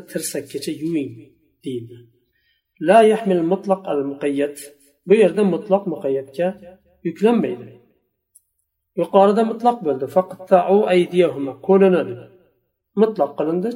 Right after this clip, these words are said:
chegaralanmadi. Masalan, tirsakkacha deb. Tahoratda bo'lsa, cheklandi, tirsakkacha deyildi. Bu yerda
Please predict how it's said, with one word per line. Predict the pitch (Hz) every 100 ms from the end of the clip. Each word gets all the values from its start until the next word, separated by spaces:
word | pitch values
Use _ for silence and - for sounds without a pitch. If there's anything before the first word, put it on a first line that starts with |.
| -
chegaralanmadi. | - 196 202 202 220 160 127 127 - _ _ _ _ _ _
Masalan, | 156 - 143 143 143 - - _ _ _ _ -
tirsakkacha | 185 - 160 - - 131
deb. | 117 - _ _ _ _ _ _ -
Tahoratda | 196 196 214 220 - - 247
bo'lsa, | 190 196 240 277 - -
cheklandi, | 269 - 135 123 190 277 -
tirsakkacha | - 233 196 147 147 165 180
deyildi. | 135 120 120 - _ _ _ _ _ _ _ -
Bu | 240
yerda | 190 156 208